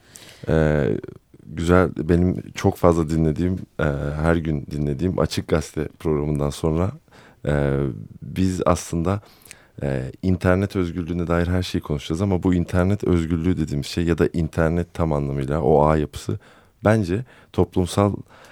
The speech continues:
hayatın, siyasal hayatın, ekonomik, e, düzenin her şeyin içine entegre olmuş durumda. Ve ona bağlantılı olarak,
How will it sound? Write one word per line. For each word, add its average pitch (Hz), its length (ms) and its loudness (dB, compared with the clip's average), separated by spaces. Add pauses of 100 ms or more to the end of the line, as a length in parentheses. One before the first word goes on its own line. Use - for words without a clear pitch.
(100)
hayatın, 80 540 2
siyasal 82 520 0
hayatın, 87 380 -2
ekonomik, - 760 -4
e, 73 300 -2
düzenin 82 360 0
her 104 200 2
şeyin 80 280 -2
içine 85 420 -2 (220)
entegre 73 320 -2
olmuş 65 340 -4
durumda. 73 320 -6 (240)
Ve 107 60 6
ona 120 260 10
bağlantılı 95 500 10
olarak, 78 280 2